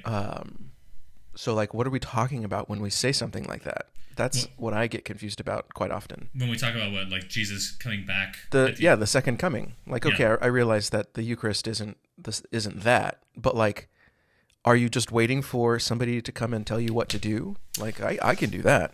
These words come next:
Speaker 1: <laughs>
Speaker 2: Sure, sure. So, um,
Speaker 1: Uh,
Speaker 2: yeah, so I think, so traditionally some of the theology is always kind of, like, around the three comings of Christ,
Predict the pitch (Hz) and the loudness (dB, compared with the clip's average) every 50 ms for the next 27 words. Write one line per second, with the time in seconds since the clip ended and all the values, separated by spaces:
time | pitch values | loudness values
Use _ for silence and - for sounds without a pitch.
0 | - - - - - - - 135 120 - - - - - - - - - 127 - | -4 -6 -4 -2 2 2 4 4 2 0 -2 -4 -8 -14 -12 -8 -6 -4 -2 -2
1 | - 135 - - - - - - - - - 175 170 160 165 160 - 139 143 147 | -4 -4 -6 -6 -8 -8 -8 -10 -6 -2 2 2 4 4 2 0 -4 -4 -2 0
2 | 147 139 139 135 135 110 104 - - - - - - - - - - - - 170 | 2 2 4 4 4 2 2 0 -2 -4 -6 -12 -12 -10 -8 -8 -8 -8 -2 2
3 | 190 175 110 - - - - 175 165 165 160 151 190 175 165 165 - - - 156 | 2 4 4 2 0 -2 -2 0 0 0 0 2 2 0 0 -2 -4 -4 -4 -2
4 | 135 147 135 180 175 - 170 151 139 127 - 143 139 131 123 117 - 127 113 110 | -2 0 0 0 0 0 0 0 0 0 0 0 -2 -2 -2 -2 -2 -2 0 0
5 | 110 110 104 104 107 104 98 101 101 101 98 98 98 - - - 98 95 95 101 | 0 0 -2 -2 -4 -4 -4 -4 -2 -2 -2 -4 -4 -4 -4 -4 -4 -4 -6 -10
6 | 101 - - - - - - - - - - 104 92 - - - - 104 101 98 | -10 -8 -8 -8 -8 -8 -12 -14 -10 -8 -8 -8 -8 -8 -10 -10 -8 -6 -6 -4
7 | 98 98 95 95 95 95 92 92 90 - - - - - - - - - - 101 | -4 -4 -4 -4 -4 -4 -4 -6 -8 -10 -10 -8 -8 -8 -8 -8 -8 -8 -6 -6
8 | - - 120 117 117 117 120 120 - 127 117 120 120 120 - 127 113 - - - | -4 -4 -2 0 0 0 0 0 -2 -2 0 0 0 0 0 -2 -2 -4 -4 -2
9 | 117 117 127 - - - - - - | 0 0 2 0 0 -2 -4 -6 -8